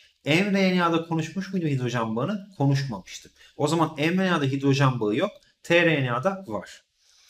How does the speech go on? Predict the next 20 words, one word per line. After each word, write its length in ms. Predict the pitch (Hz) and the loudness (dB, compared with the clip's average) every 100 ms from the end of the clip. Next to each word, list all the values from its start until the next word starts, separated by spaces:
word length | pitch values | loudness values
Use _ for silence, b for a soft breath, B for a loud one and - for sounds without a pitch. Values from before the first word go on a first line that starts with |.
| b b b b | b b b b
Bu 140 | 196 | 2
durumda 560 | 247 233 185 196 190 - _ _ _ - | 4 4 6 4 2 -12 _ _ _ 2
T 240 | 190 220 | 6 6
R 200 | 214 180 | 6 4
N 120 | 131 | 4
A 200 | 139 143 | 2 2
diğer 220 | 160 190 190 | 8 10 10
R 100 | 185 | 8
N 60 | |
A 60 | 185 | 4
çeşitlerinden 480 | 180 - 147 139 127 | 2 -4 -2 0 2
farklı 380 | - 151 151 | 6 6 6
olarak 140 | 120 180 | -2 -2
hidrojen 500 | 165 160 151 156 143 | 2 4 6 4 4
bağı 100 | 175 | 2
içerir, 460 | 156 101 - - _ b b b b _ _ | 2 -2 -8 -20 _ b b b b _ _
mRNA 720 | 156 202 233 226 214 160 131 | 2 2 4 4 4 4 4
hücrede 300 | 139 156 196 | 4 2 2
bulunan 380 | 180 165 135 - | 2 2 2 2
toplam 640 | 160 151 156 190 151 - | 2 0 4 4 4 0